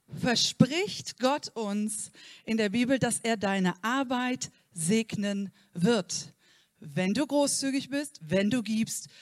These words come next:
wenn du dich investierst. Er wird deine Arbeit und dein Business segnen. Je-, nicht jeder hat ein Business, aber jeder hat irgendeine Art von Arbeit. Und wenn es zu Hause ist, ja, jeder von uns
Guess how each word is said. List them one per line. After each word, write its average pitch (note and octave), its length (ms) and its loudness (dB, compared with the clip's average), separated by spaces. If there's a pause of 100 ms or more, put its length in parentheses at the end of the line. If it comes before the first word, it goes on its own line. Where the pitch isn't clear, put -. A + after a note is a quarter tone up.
(140)
wenn G#3 300 4
du A3+ 100 0
dich G3 240 -4
investierst. F3+ 760 -2
Er F3+ 180 -2
wird G#3+ 160 0
deine E3+ 200 0
Arbeit G#3+ 540 -4 (380)
und G#3 200 -4
dein G3 220 0
Business F#3+ 540 0 (440)
segnen. F3+ 600 -4 (1300)
Je-, B3 120 2
nicht C#4 180 2
jeder B3 180 0
hat A3 120 -2
ein F#3+ 80 -2
Business, B3+ 460 0
aber G3+ 200 2 (200)
jeder A3+ 320 2
hat G3 240 -4 (320)
irgendeine B3+ 440 2
Art F#3+ 140 -2
von E3+ 200 -6
Arbeit. F3 560 -4
Und F#3 160 0
wenn F#3+ 120 4
es F#3 140 2
zu F3+ 160 -2
Hause F#3 320 2
ist, D#4 380 -2 (420)
ja, G#3 260 2
jeder C4 280 4
von - 140 0
uns A#3+ 260 0